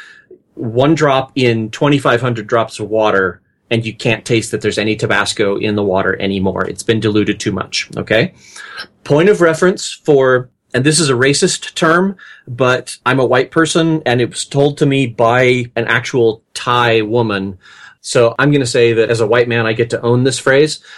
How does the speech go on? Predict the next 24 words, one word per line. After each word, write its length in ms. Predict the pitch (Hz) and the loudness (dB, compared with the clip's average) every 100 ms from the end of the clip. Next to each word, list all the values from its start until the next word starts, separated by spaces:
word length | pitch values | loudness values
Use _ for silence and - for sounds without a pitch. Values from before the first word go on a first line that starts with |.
| - - | -18 -6
Jalapenos 920 | 135 196 190 175 180 170 131 117 - - | 2 2 2 2 4 4 2 0 -4 0
are 460 | 120 117 113 110 - _ 120 | 2 4 2 0 -6 _ -6
the 140 | 123 | -6
top 360 | 120 151 143 147 | 0 0 2 0
end 380 | 135 123 120 - | -2 -4 -8 -8
of 220 | 127 117 104 | -2 -2 -2
spicy 440 | - 123 123 131 | -4 -2 -2 -4
food 260 | 120 113 107 | -2 -4 -2
for 220 | 123 104 | -2 -2
white 300 | 101 104 - | -2 -4 -6
people, 380 | 104 92 - _ _ _ _ - | -10 -8 -10 _ _ _ _ -10
okay? 440 | 104 107 104 127 _ - - _ - - - - | -4 -2 -2 -2 _ -20 -20 _ -20 -20 -20 -4
If 160 | 156 151 | -2 2
you 100 | 160 | 2
don't 160 | 180 208 | 4 4
like 160 | 226 | 0
spicy 380 | - 214 214 247 | 0 0 0 0
food, 380 | - 185 175 139 | 0 0 0 -2
you 100 | 139 | -2
know 200 | 127 135 | 0 2
what 120 | 156 | 0
I'm 100 | 185 | -2
talking 360 | - 139 131 120 | -2 -2 -2 -4
about. 360 | 110 110 - | -2 -4 -6